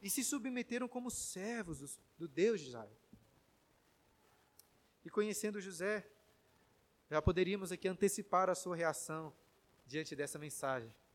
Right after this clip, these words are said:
Leia o final do versículo dezessete. José chorou enquanto lhe falava. Essa é a oitava vez que o livro de Gênesis diz que José chorou.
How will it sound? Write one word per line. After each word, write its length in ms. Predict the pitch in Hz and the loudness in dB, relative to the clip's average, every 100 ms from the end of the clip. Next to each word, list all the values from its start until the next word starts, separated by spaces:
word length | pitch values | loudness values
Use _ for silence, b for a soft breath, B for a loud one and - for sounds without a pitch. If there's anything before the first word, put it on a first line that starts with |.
| _ _ - | _ _ -4
Leia 140 | 147 | 0
o 40 | 180 | 2
final 220 | 190 170 | 4 2
do 60 | 151 | 2
versículo 400 | 156 - 165 151 | -2 -2 -4 -2
dezessete. 680 | 151 143 - 123 113 - - _ - _ _ _ - | 0 0 0 0 0 -10 -20 _ -20 _ _ _ -14
José 600 | 160 131 131 165 160 - - - - | -4 0 4 4 4 -2 -20 -20 -16
chorou 760 | - - 160 143 156 156 123 - - _ _ _ _ _ - | -6 4 8 10 10 6 2 -2 -20 _ _ _ _ _ -10
enquanto 500 | 143 131 135 131 117 - _ _ - | -8 0 0 0 -4 -6 _ _ -6
lhe 100 | 123 | -4
falava. 420 | 127 117 107 104 - _ _ _ - | 0 0 -2 -8 -18 _ _ _ -6
Essa 240 | 151 - | -2 6
é 20 | |
a 40 | 196 | 6
oitava 480 | 190 - 208 214 185 | 6 6 8 8 4
vez 400 | 127 113 - - _ _ _ _ | 0 -8 -10 -20 _ _ _ _
que 80 | - | -4
o 20 | |
livro 220 | 151 170 160 | 4 4 4
de 100 | 151 | -2
Gênesis 480 | 143 160 147 147 | -2 -2 -4 -8
diz 380 | 127 151 147 - - - | -2 -2 -4 -10 -14 -10
que 100 | 147 | -6
José 480 | 131 135 123 131 123 - - _ | -4 -2 2 2 0 -10 -20 _
chorou. 580 | - - 135 135 135 - | -14 -2 4 6 4 2